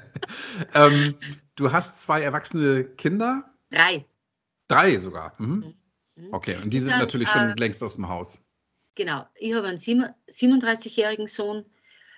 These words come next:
Speaker 2: dann hab ich, der hat natürlich, hat eine Lebenspartnerin, dann habe ich eine zweiunddreißigjährige Tochter,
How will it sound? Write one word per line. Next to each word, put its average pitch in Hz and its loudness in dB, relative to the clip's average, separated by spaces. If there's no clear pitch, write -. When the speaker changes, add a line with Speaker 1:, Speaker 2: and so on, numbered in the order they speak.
Speaker 2:
dann 180 -2
hab 175 -2
ich, 147 -8
der 151 0
hat 143 0
natürlich, 143 0
hat 156 0
eine 156 6
Lebenspartnerin, 196 2
dann 175 0
habe 165 0
ich 160 0
eine 151 0
zweiunddreißigjährige 202 2
Tochter, 175 -4